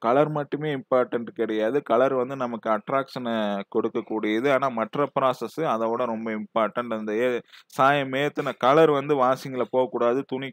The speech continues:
கிழியக்கூடாது, துணி சுருங்கக்கூடாது, அதே போல லைட்ல வந்து ஃபேட் ஆகக்கூடாது. இதெல்லாமும் கூட ரொம்ப முக்கியமான ப்ராசஸ். அதுக்கு தகுந்த மாதிரி தான் ப்ராசஸஸ் வந்து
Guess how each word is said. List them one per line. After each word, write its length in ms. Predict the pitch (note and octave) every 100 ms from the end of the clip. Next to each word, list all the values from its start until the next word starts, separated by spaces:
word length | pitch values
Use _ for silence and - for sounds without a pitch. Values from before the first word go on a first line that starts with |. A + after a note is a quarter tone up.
| -
கிழியக்கூடாது, 640 | B2+ C3 B2 A#2 A#2 C3 -
துணி 180 | B2 B2
சுருங்கக்கூடாது, 800 | B2+ C3 C3+ A#2 A#2 A2+ A2 A#2+ C3+ - _ -
அதே 140 | A#2+ C3+
போல 140 | C3 A#2+ A#2
லைட்ல 360 | C#3 - B2+
வந்து 160 | B2 B2 -
ஃபேட் 240 | B2+ B2 A#2+
ஆகக்கூடாது. 500 | A2 A2 A2 A2 C3+ A#2+
இதெல்லாமும் 520 | B2+ B2+ B2+ B2 A#2
கூட 140 | A#2+ F3 F#3 A2
ரொம்ப 280 | A#2+ C#3 D#3+ A#2+
முக்கியமான 460 | - A#2+ A#2+ B2 E3+ F#3+ - _ -
ப்ராசஸ். 320 | G#2+ G#2 G#2 G#2
அதுக்கு 260 | A#2+ C3+ B2
தகுந்த 220 | A#2 A#2+ A#2
மாதிரி 140 | A2+ A#2+
தான் 140 | D3 A#2
ப்ராசஸஸ் 500 | A#2 A2+ G#2+ G#2 G#2
வந்து 200 | G#2+ C#3+